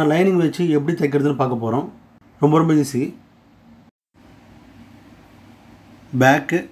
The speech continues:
front, கை, யோக் பட்டி. இதுக்கு பேர் வந்து யோக் பட்டி. மொத்தம் நாலு piece இருக்கும். Lining ப்ளவுஸில் இப்போ நம்ம hemming இல்லாமல் எப்படி தைக்கிறதுன்னு பார்க்கலாம்.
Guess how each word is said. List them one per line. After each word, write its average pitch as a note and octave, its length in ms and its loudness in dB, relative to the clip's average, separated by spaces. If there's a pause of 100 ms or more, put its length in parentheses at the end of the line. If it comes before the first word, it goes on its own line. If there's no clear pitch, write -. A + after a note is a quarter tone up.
(220)
front, C#3 400 0 (680)
கை, D3 80 6 (400)
யோக் C#3+ 180 0
பட்டி. A2+ 200 -4 (640)
இதுக்கு D3 220 2
பேர் F3 160 6
வந்து E3 200 4
யோக் E3+ 180 2
பட்டி. A#2 200 -2 (800)
மொத்தம் D#3 280 4
நாலு D#3+ 240 6
piece E3 180 0
இருக்கும். B2+ 320 -4 (1080)
Lining F3 320 2
ப்ளவுஸில் D#3+ 400 0
இப்போ C#3+ 180 0
நம்ம C3+ 220 4
hemming F#3 240 2
இல்லாமல் D#3+ 280 4
எப்படி D#3 140 0
தைக்கிறதுன்னு C#3+ 420 0
பார்க்கலாம். A2+ 320 -2